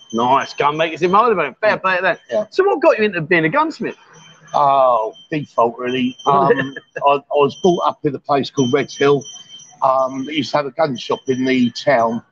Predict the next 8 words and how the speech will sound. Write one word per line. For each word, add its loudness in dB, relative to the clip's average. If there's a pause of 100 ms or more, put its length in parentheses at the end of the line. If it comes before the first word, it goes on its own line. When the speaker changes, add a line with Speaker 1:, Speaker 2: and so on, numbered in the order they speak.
(540)
Speaker 2:
and, -2
um, -2 (120)
the -10
bloke -2
who -4
owned -4
it, -8 (240)
um, 0